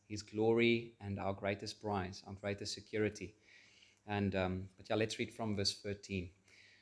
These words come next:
"Remember, the, the grass withers, the flower fades, but the word of our God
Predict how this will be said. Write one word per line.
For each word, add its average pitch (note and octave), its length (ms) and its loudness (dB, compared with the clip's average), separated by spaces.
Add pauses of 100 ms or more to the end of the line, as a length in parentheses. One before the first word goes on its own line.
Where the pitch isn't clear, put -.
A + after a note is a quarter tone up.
(320)
"Remember, A2 220 0
the, G2+ 340 4
the G#2+ 60 -8
grass A2 400 4
withers, A#2 320 6
the G2+ 80 -10
flower G#2+ 320 4
fades, G2 380 -4
but G2+ 120 -18
the G2+ 80 -10
word G#2+ 220 2
of G#2+ 100 2
our G2+ 160 4
God F#2 380 0